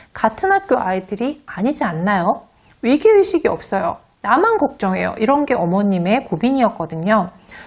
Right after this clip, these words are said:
결국 그 어머님은 대치동의 로에 이사를 선택하셨어요.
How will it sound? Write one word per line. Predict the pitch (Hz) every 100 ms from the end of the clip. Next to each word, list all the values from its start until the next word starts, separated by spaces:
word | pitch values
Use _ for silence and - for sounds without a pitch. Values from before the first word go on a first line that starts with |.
| -
결국 | - 247 330
그 | - 220
어머님은 | 247 254 247 233 208
대치동의 | - - 190 185 185 180 180
로에 | 190 226 302
이사를 | 302 175 156 175 240 302
선택하셨어요. | 294 233 220 - - 269 - 165